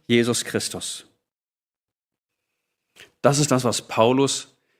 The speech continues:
hier im Kapitel fünfzehn vom Korinther, wo auch manche Schwierigkeiten sieht, den Tod vor Augen hat,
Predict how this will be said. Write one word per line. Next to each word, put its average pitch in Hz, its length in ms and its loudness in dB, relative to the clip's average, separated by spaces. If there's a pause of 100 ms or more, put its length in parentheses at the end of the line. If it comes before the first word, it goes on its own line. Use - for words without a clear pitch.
(120)
hier 139 100 -2
im 127 80 0
Kapitel 110 280 -4
fünfzehn 156 460 0
vom 127 180 2
Korinther, 120 600 2 (140)
wo 123 80 0
auch 117 160 2
manche 143 260 4
Schwierigkeiten 139 640 2
sieht, 139 340 2 (580)
den 107 100 -4
Tod 156 240 2
vor - 140 2
Augen 139 300 4
hat, - 340 -2